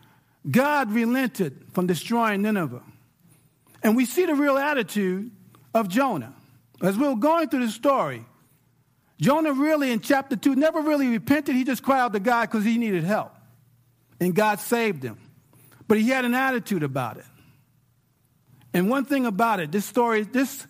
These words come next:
sermon is called is, "How is your heart?" How is your heart?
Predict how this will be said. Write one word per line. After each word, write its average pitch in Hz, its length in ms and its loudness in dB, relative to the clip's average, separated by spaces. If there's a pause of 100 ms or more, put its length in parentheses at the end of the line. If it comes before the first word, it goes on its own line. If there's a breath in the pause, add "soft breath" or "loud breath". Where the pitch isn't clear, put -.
(100)
sermon 247 360 0
is - 80 -6
called 202 480 0
is, 170 260 -2
"How 285 340 0
is 233 220 0
your 202 200 0
heart?" 170 280 -2 (1300 soft breath)
How 277 340 0
is 240 420 -2 (240 soft breath)
your 180 340 0
heart? 151 340 -6